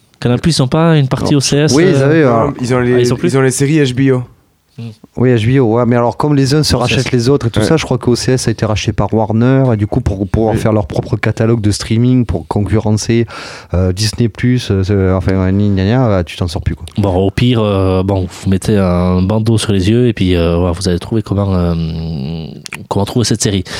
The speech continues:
Speaker 3: Pirate.
Speaker 1: His Dark Materials à la croisée des mondes, voilà, euh, trois saisons, très jo-, très, très joliment fait. Euh, la deuxième saison a été un peu coupée à cause du covid. Euh, je crois
Speaker 3: Ah.
Speaker 1: qu'il y a un épisode de moins et du coup, ça rush un peu sur la fin.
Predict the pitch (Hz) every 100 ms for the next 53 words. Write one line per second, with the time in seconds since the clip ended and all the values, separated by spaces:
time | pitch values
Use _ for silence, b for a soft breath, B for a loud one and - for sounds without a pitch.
0 | B - - - - - - 110 123 143
1 | 135 117 113 123 139 123 107 104 - 131
2 | 127 120 107 107 135 151 104 101 131 101
3 | 92 - 208 - 123 107 110 143 - 151
4 | 123 113 110 101 _ _ - - 180 -
5 | 135 120 113 147 156 120 110 113 113 107
6 | 113 127 139 - 127 135 135 104 - 107
7 | - 131 - - 117 113 101 95 104 131
8 | - B B B B 98 95 120 110 107
9 | 107 117 113 113 120 123 107 - - 104
10 | 110 113 113 120 107 98